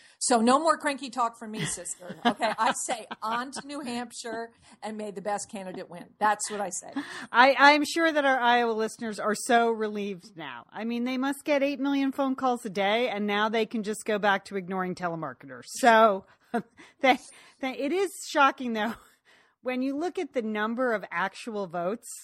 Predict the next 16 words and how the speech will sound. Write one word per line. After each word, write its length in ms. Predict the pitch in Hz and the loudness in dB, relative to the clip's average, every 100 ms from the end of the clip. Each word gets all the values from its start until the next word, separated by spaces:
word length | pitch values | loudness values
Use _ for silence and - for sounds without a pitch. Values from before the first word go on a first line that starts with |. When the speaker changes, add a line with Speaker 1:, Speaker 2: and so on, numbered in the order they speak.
| - _ _ | -20 _ _
Speaker 1:
That's 200 | 294 311 | 0 0
what 100 | 339 | 2
I 80 | 359 | 0
mean, 240 | 359 392 392 | 0 -6 -6
Liam. 240 | 269 254 | -6 -2
Speaker 2:
It's 380 | 285 302 - - | 2 2 0 -4
Speaker 1:
Sandals, 680 | 254 254 - 262 262 330 277 - | -4 -4 -4 -2 0 0 -2 -6
Speaker 2:
so, 180 | - 247 | -6 -6
Speaker 1:
sandals 400 | 254 254 269 - | -4 -6 -8 -8
solution. 640 | 277 277 330 339 247 247 269 | -6 -6 -8 -8 -10 -10 -10
We 80 | 247 | -10
Speaker 2:
so 160 | 285 320 | -4 0
Speaker 1:
could've 400 | 311 311 294 294 - | 0 0 -2 -6 -10
Speaker 2:
even 400 | 294 349 427 403 | -2 0 0 2
the 80 | 339 | 0
winners 640 | 247 262 403 294 254 - | 0 0 0 -2 -6 -14